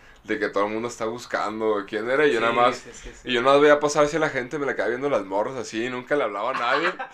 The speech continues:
Speaker 2: <laughs>
Speaker 1: Era así como, "Ah, mira, volteé a ver y me sonrió, ¿ahora qué hago?".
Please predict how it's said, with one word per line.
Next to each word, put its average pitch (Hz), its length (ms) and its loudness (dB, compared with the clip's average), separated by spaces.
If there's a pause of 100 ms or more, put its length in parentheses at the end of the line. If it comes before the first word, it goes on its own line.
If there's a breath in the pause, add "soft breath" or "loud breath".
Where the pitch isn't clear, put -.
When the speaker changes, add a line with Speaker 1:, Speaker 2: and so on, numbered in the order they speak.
Speaker 2:
<laughs> - 320 -10
Speaker 1:
Era 143 140 2
así 151 180 -4
como, 165 160 2 (140)
"Ah, 170 140 -4
mira, 202 260 0
volteé 147 300 0
a 151 60 0
ver 175 180 0
y 190 40 -6
me 190 80 -10
sonrió, 156 500 -6
¿ahora 143 240 0
qué 180 120 -4
hago?". 175 320 -2